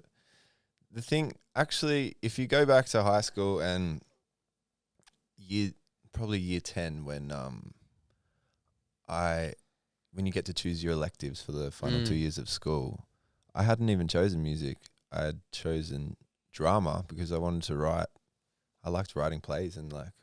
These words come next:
Speaker 2: Oh, really?
Speaker 1: monologues and
Speaker 2: Yeah.
Speaker 1: shit like that. And
Speaker 2: Yeah.
Speaker 1: I was, um, I'd, like, won a short film competition at school and was doing that kind of stuff. But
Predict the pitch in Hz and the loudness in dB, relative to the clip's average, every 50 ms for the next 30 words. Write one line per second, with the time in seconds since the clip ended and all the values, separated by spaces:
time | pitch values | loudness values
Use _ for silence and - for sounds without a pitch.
0 | _ - - 151 170 196 190 - 90 - 254 220 262 294 277 - 90 80 87 85 | _ 0 2 4 4 6 6 4 4 6 4 4 4 2 2 0 2 2 2 2
1 | - - 98 98 98 98 87 85 85 180 170 120 104 - - _ _ _ _ _ | 2 4 4 6 6 6 6 4 2 2 2 0 -2 -6 -12 _ _ _ _ _
2 | - 85 87 87 85 78 - - - - _ _ _ - 82 85 80 80 78 76 | 0 2 2 4 2 0 -4 -6 -12 -20 _ _ _ 0 2 4 4 4 2 2
3 | 76 69 - - - 76 82 76 - - - - - - 80 85 90 90 85 80 | 0 -2 -4 -4 -2 -2 -2 0 0 0 0 -2 -6 -4 -2 0 2 2 0 0
4 | 80 - - - - 101 101 - - - 98 95 101 107 101 - 101 98 101 98 | -2 -4 -6 0 4 4 4 4 4 0 0 0 2 0 0 0 0 0 0 -2
5 | - 107 98 - 104 92 85 - - - - 104 107 107 110 107 107 101 92 90 | -2 -4 -2 -2 -4 -4 -4 -6 -8 -2 0 4 4 6 6 6 4 4 4 4
6 | 87 87 85 87 - _ _ _ _ _ _ _ _ _ _ _ 107 107 98 90 | 4 2 0 -2 -6 _ _ _ _ _ _ _ _ _ _ _ 0 0 0 2
7 | - 101 104 104 101 95 87 82 90 101 - - - - 113 110 110 104 - - | 2 4 6 6 6 6 6 6 6 4 4 2 0 2 2 4 2 2 2 2
8 | 73 78 - - 95 92 90 - | 0 0 0 2 2 4 4 2